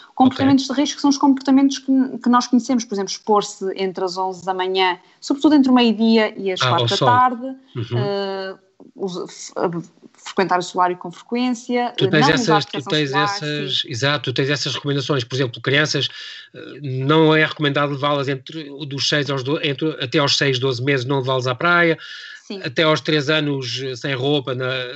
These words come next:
Speaker 2: exposição solar direta não é aconselhável.
Speaker 1: Sim, estas são as recomendações gerais de,
Speaker 2: Uhum.
Speaker 1: de dermatologistas e de pediatras, portanto é importante nós termos isto em mente, até porque quando
Speaker 2: Claro.
Speaker 1: falamos de crianças,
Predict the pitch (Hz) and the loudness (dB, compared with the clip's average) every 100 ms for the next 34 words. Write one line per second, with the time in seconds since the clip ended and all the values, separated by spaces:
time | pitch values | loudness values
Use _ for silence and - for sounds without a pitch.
0 | 139 - - 123 143 120 143 131 139 127 | -10 -10 -8 -6 -4 -4 -2 0 0 0
1 | 120 120 131 123 120 117 - 143 170 175 | -2 0 2 2 0 -4 -2 0 0 2
2 | 165 160 233 220 233 233 233 226 233 226 | 2 0 -2 -4 -6 -4 -4 -4 -6 -6
3 | 233 233 202 202 202 220 220 185 135 123 | -6 -6 -4 -2 -2 -2 -4 -4 -2 0
4 | 156 180 160 160 175 196 190 190 165 165 | 0 0 -4 -10 -6 -4 -4 -6 -8 -4
5 | 226 202 185 190 - 175 175 185 208 214 | -2 -2 -4 -8 -8 -10 0 4 4 2
6 | 196 - - 196 185 202 196 - 226 226 | -6 -12 -6 -6 -4 -4 -4 -4 -4 -2
7 | 220 240 226 226 240 220 190 196 208 - | -2 -2 -2 -2 -2 -2 -2 -4 -6 -6
8 | - 208 123 208 208 - 220 202 226 262 | -4 0 2 2 0 0 2 2 0 -4
9 | 262 | -10